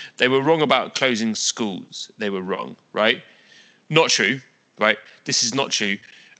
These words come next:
Uh, s-, this is an, uh, school closures in spring were linked to drastic decreases in covid nineteen cases and deaths. This, uh, was a study published in the Journal of Medi-,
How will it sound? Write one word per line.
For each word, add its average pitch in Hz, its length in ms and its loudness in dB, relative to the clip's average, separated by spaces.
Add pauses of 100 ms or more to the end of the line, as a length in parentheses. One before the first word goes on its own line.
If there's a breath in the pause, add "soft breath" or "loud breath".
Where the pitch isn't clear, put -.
Uh, 104 300 4 (140)
s-, - 280 -10
this 123 160 -6
is 117 160 -2
an, 117 180 -4 (100)
uh, 95 200 -12 (580)
school - 400 0
closures 123 540 2
in 113 80 0
spring 123 600 0
were 117 160 0
linked 120 440 0
to 120 160 0
drastic - 560 -2
decreases 90 500 -8
in 90 80 -10
covid 90 380 -8
nineteen 90 420 -8
cases 90 400 -8
and 87 140 -10
deaths. - 760 -2
This, - 440 2
uh, 90 640 0
was 98 160 -4
a 95 40 -4
study 107 440 0
published - 680 0
in 101 80 -6
the 95 80 -4
Journal 107 320 2
of 92 80 -4
Medi-, 107 300 0